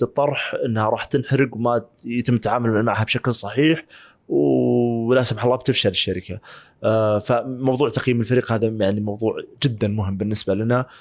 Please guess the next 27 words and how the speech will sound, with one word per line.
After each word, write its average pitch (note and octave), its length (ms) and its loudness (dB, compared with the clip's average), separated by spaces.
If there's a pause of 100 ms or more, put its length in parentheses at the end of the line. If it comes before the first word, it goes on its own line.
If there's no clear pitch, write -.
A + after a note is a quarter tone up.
(140)
فنجلس A2+ 640 0
مع F#2+ 220 -2
إدارة A2 280 0
الشركة A2 380 0
ونناقشها، G2+ 680 -2
نحاول G#2 260 0
نفهم، G2 420 -6
آه، E2+ 500 -4
أفكارهم، B2+ 600 -2
توجهاتهم، A#2 800 -4 (500)
الإكسبيرينس B2 600 0
اللي A2 120 0
موجودة G#2 320 -2
عندهم F#2 260 -6
في - 100 -16
المجال. F#2 380 -4 (520)
آم، B2 840 0 (800)
في E3 140 2
حال C3 360 2
إنه، A2 280 2
آه، A2+ 200 4
بعدها A#2+ 520 2
يكون A2+ 420 -2
فيه، A2 340 0
آه، F#2+ 1080 2
تفاهم A#2+ 580 -2
إنه G2+ 280 -2